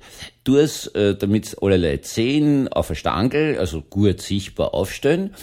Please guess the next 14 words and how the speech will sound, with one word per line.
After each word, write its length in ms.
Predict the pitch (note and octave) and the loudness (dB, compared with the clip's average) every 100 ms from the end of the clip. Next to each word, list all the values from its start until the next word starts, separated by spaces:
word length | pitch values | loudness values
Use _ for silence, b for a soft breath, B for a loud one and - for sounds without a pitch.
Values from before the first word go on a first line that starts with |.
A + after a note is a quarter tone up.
| B B B | B B B
und 160 | C3+ | 2
wer 80 | C3 | 4
diese 260 | B2+ C#3+ B2 | 0 -6 -10
Schlange 520 | - F2+ - F3+ F3 | -6 -6 -2 0 0
sieht, 640 | - D#3+ D#3+ F2+ - - b b b b | -2 -4 -2 -2 -4 -20 b b b b
der 180 | G2+ F#2+ | 2 4
wird 200 | G#2 - | 2 0
gesund.“ 500 | F#2+ - - - - _ _ _ - | -6 -6 -12 -14 -20 _ _ _ -12
Das 260 | - G3+ E3 | -8 -6 -6
ist 260 | D3 A2+ | -8 -6
der 80 | - | -2
eigentlich 220 | A#2+ A2+ | 0 0
spannende 500 | - D2+ C#2+ D2+ C2 | 0 -2 -2 -4 -8
Teil. 320 | - - - | -14 -20 -20